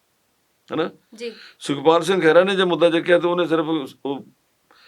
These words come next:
Speaker 1: ਰਾਣਾ ਗੁਰਜੀਤ ਸਿੰਘ ਦੇ ਖਿਲਾਫ ਚੱਕਿਆ ਕਿ ਉਹਨਾਂ ਦੀ ਜੇ ਤੁਹਾਡੀ ਆਪਸ ਵਿੱਚ ਗੱਲ ਹੈਗੀ ਆ, ਕਾਂਗਰਸੀ ਅੰਦਰ ਬੈਠ ਕੇ ਗੱਲ ਕਰ ਲਓ।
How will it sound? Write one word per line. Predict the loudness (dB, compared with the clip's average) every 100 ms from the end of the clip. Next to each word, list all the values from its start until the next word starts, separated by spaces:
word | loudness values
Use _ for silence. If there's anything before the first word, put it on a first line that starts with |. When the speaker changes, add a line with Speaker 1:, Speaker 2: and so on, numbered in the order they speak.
| _ _ _ 0
Speaker 1:
ਰਾਣਾ | 2
ਗੁਰਜੀਤ | 4 2 0
ਸਿੰਘ | 0
ਦੇ | 2
ਖਿਲਾਫ | 2 2
ਚੱਕਿਆ | 0 -6 -6 -8
ਕਿ | -2
ਉਹਨਾਂ | 0 0
ਦੀ | 0
ਜੇ | 0
ਤੁਹਾਡੀ | 2 2 2
ਆਪਸ | 0 0 -2
ਵਿੱਚ | -8 -4 -2 -2 -4 -14 -20 _ -6
ਗੱਲ | -4
ਹੈਗੀ | -2 -4 -2 -2
ਆ, | -2 -2 -6
ਕਾਂਗਰਸੀ | -4 -4 -4 -4 -4
ਅੰਦਰ | -4 -4
ਬੈਠ | -4 -4
ਕੇ |
ਗੱਲ | -4 -4
ਕਰ | -4
ਲਓ। | -6 -12